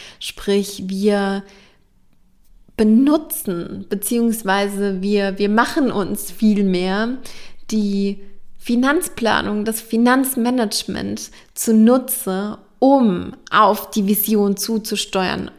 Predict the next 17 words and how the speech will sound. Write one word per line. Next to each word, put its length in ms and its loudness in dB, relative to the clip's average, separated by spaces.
um 380 6
in 280 2
Alignment 640 4
zu 120 -4
kommen 320 -4
mit 200 -2
deinen 340 0
Werten, 400 4
mit 180 -2
deiner 360 2
Energie 680 -2
und 480 2
um 300 6
natürlich 600 2
auch 220 -2
all 300 4
das 340 -4